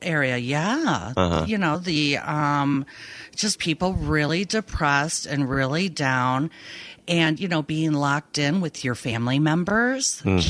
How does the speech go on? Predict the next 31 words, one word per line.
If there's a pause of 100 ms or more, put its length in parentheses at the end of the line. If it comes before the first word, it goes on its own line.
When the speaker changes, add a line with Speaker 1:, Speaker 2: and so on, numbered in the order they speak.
Speaker 1:
kids,
young
kids
are
Speaker 2:
Mm-hmm.
Speaker 1:
being
impacted.
These (540)
teenagers
and
younger
are,
they're
not
able
to
go
out
with
their
friends
and, (460)
and
do
things
that
they're
used
to
doing.
Speaker 2:
Right.